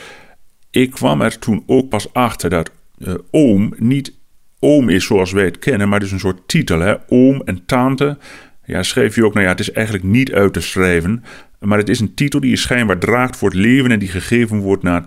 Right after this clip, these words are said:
volbrengen van een of ander bezopen inwijdingsproces.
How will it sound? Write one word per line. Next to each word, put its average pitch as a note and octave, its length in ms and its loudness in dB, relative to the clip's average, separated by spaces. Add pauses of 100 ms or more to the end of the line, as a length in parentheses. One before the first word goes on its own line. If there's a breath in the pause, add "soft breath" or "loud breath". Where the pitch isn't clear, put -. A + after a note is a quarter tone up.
volbrengen A2+ 680 -2
van G#2+ 180 -2
een A2+ 200 2
of F#2+ 180 -4
ander G#2+ 380 -4
bezopen G#2 600 2
inwijdingsproces. F#2+ 1120 0